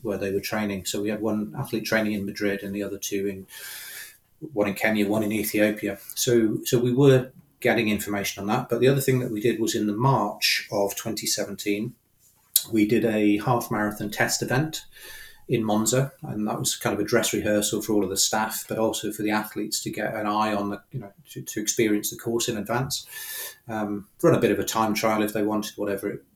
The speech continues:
whatever it might be, practice the drink strategy. And during that, we, we measured core temperatures and sweat rates and such like. So that gave us some insight as well, um, into, you know, it was actually quite a cool day. <laughs> It was actually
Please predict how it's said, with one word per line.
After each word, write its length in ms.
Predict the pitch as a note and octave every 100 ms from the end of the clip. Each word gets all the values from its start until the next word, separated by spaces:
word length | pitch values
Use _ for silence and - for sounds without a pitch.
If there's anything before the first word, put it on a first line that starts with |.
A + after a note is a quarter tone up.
| -
whatever 260 | G#2 G2 G#2
it 60 |
might 180 | G#2 G2
be, 120 | G2+
practice 440 | G2 B2 A#2+ G2+ -
the 60 |
drink 240 | - G#2+ G#2+
strategy. 580 | - A2 - - A2 - - -
And 100 | A#2
during 340 | D3+ C#3 B2
that, 260 | A2+ B2 G2+
we, 220 | G#2 G#2 -
we 140 | A2+
measured 320 | A2 G#2+ A#2 -
core 240 | A2+ A2
temperatures 680 | G#2 G2+ G2+ - G#2+ G#2 G#2
and 100 | G2
sweat 280 | - G#2+ G#2
rates 260 | G2 G2
and 80 | G2+
such 300 | - A2+ -
like. 120 | -
So 80 | -
that 180 | B2 B2+
gave 200 | A2+ G#2
us 120 | G#2+
some 140 | - G#2+
insight 460 | G#2 G#2 G#2 G2
as 100 | -
well, 320 | A2 G#2 C3 - - - - - - - - - - - -
um, 300 | G#2 G#2 A2
into, 360 | A2+ A2+ -
you 280 | A#2 A2 G#2+ - - - _ F#3
know, 100 | A2+
it 80 | G#2
was 120 | -
actually 260 | E3 - C3+
quite 160 | C3
a 40 | A#2+
cool 260 | - C#3 B2+
day. 340 | B2+ A2+ G2 - -
<laughs> 140 | -
It 120 | A2
was 160 | C#3+ B2+
actually 260 | B2 A#2+